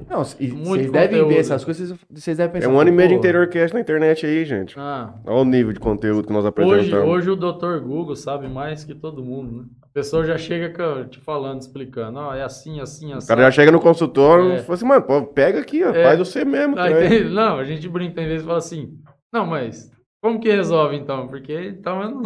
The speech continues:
Speaker 2: não tô
Speaker 3: Uhum.
Speaker 2: sabendo resolver."
Speaker 1: É.
Speaker 3: Rapaz, é que vocês não têm noção de advocacia, cara. Puta que pariu. Tem muito vídeo no YouTube.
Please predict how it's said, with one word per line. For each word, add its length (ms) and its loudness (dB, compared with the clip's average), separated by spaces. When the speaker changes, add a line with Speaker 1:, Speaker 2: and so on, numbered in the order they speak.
Speaker 2:
não 280 -8
tô 80 -2
Speaker 3:
Uhum. 40 -2
Speaker 2:
sabendo 440 -4
resolver." 420 -4
Speaker 1:
É. 60 -6
Speaker 3:
Rapaz, 840 6
é 120 4
que 80 2
vocês 180 4
não 100 4
têm 180 0
noção 880 2
de 120 2
advocacia, 1040 2
cara. 420 -4
Puta 720 -4
que 200 -12
pariu. 560 -10
Tem 180 4
muito 260 2
vídeo 320 -4
no 120 0
YouTube. 460 -6